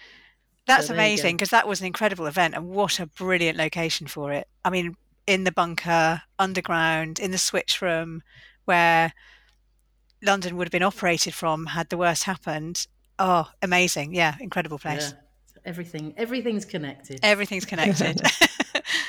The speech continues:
Speaker 2: So I, f-, I feel like I'm doing all the deep ones now. If you could be remembered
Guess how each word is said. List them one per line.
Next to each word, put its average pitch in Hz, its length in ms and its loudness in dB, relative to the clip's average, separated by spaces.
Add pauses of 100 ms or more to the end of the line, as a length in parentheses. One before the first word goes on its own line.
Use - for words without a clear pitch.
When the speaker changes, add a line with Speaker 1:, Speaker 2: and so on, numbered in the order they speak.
(960)
Speaker 2:
So 226 220 -2
I, 208 120 -2
f-, 220 160 -6
I 190 40 -6
feel 226 180 -6
like 220 160 -6
I'm 208 140 -2
doing 180 180 -2
all 160 100 -2
the 156 100 -6
deep 202 360 -6
ones 156 260 -4
now. 151 120 -4
If 208 220 -4
you 262 160 0
could 302 260 -6
be 247 120 -6
remembered 175 800 -4